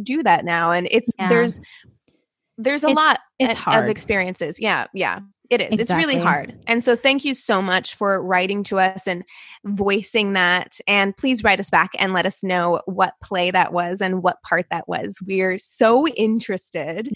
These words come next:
Speaker 2: Yeah, we
Speaker 1: Um,
Speaker 2: have to know. I, yes, thank you so much. We actually just got another message that I just sent to you, Keegan, while we were recording. And we've gotten so many messages from everybody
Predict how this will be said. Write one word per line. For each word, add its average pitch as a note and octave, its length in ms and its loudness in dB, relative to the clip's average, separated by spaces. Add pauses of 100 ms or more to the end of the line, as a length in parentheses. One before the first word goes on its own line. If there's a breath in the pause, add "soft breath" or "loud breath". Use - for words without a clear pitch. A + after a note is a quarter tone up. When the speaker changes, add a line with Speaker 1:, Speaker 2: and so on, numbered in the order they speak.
Speaker 2:
Yeah, A#3+ 460 4
we - 60 0
Speaker 1:
Um, A3+ 200 4
Speaker 2:
have G#3 380 -4
to - 140 -4
know. A3+ 560 2 (920 loud breath)
I, A3+ 320 2
yes, G#3 300 0
thank C4 180 2
you C4+ 100 4
so C4 160 2
much. A#3 200 2
We B3 100 2
actually C4+ 320 0
just A#3+ 320 0
got G#3 240 4
another G#3+ 340 2
message G3+ 420 -2
that G3+ 140 -2
I F#3 80 0
just G3 220 -4
sent F#3 220 -4
to - 120 -6
you, E3 140 -2
Keegan, F3+ 480 -6
while F3+ 180 -2
we G3 140 -2
were G3 160 -2
recording. F3+ 640 -4
And G3+ 100 -6
we've G#3+ 220 -2
gotten C#4 300 2
so C4 480 2
many D#4+ 240 6
messages A#3+ 500 2
from G#3+ 180 -4
everybody F#3+ 720 -2